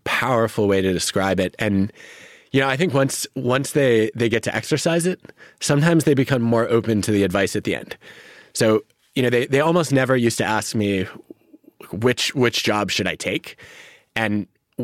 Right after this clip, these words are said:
when I start the <laughs> conversation by asking them what their goals are and how can I best help them, they almost always at the end of the conversation say, "Well, you know, it's, it's been helpful to hear some of the things that I've overlooked,"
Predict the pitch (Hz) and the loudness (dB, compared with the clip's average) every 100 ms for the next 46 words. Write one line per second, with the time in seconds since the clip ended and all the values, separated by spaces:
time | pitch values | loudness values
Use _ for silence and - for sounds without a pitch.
0 | - 120 127 123 113 143 143 - 143 127 | -10 -4 -2 0 0 0 0 -2 -2 -2
1 | - 151 131 160 117 117 120 - 127 120 | -2 0 0 0 0 -2 -2 0 0 2
2 | 120 113 110 127 139 147 123 107 113 117 | 0 2 2 2 2 2 2 0 -2 0
3 | 110 110 104 - 101 - 175 - - - | 0 0 -2 -2 -2 -2 -2 -4 -14 -4
4 | 139 165 - 160 170 151 127 139 131 107 | -2 0 2 2 2 2 2 4 4 2
5 | 104 110 104 98 107 98 95 107 95 98 | 0 2 2 0 0 -2 0 0 0 -2
6 | 90 101 101 107 107 - - - - 120 | -2 0 2 2 0 -6 -20 -20 -6 0
7 | 113 107 - 131 - 131 113 127 131 123 | 0 0 -2 -4 -2 -2 0 0 2 2
8 | 107 - 110 120 113 110 - 107 104 113 | 2 0 0 2 2 2 0 0 0 0
9 | 101 113 98 95 107 202 233 - | 0 0 0 0 0 2 0 0